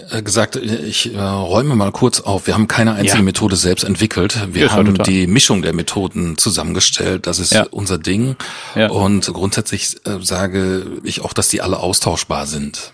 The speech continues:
Speaker 2: Mhm.
Speaker 1: Also die müssen halt passen. Wir, äh, versuchen da möglichst, äh, breit gefächert den, äh, Schulen, den, äh, Lehrkräften Übungen anzubieten, um eben einfach in die Beziehung zu kommen. Das, was sie auszeichnet, ist, dass sie Emotionalität schaffen,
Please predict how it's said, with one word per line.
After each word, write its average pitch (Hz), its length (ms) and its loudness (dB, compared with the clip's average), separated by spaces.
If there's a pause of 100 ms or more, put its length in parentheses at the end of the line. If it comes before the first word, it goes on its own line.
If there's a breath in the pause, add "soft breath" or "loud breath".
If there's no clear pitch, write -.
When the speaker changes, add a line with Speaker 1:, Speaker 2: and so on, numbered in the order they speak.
Speaker 2:
Mhm. 101 280 -2 (140)
Speaker 1:
Also - 160 -6
die 82 80 -4
müssen 92 300 -2
halt - 160 -8
passen. - 340 0
Wir, 82 460 -6
äh, 82 40 -8
versuchen 95 380 -6
da 85 80 -2
möglichst, - 460 -4
äh, - 100 -8
breit 92 420 -6
gefächert 95 680 -4 (420 loud breath)
den, 90 460 0
äh, 87 240 -4
Schulen, 101 480 2
den, 87 320 -4
äh, 90 100 -6
Lehrkräften 92 540 -4
Übungen 90 320 -4
anzubieten, 95 800 -4
um 110 340 -2
eben 98 340 -2
einfach - 380 -6
in 98 140 -6
die 95 60 -6
Beziehung 95 460 -2
zu - 140 -6
kommen. 123 380 -2 (320 loud breath)
Das, - 160 -2
was 107 100 2
sie 95 140 0
auszeichnet, 104 840 -2
ist, 101 540 -4 (360 loud breath)
dass - 360 -2
sie 90 400 -2
Emotionalität 92 880 -4
schaffen, 180 560 -2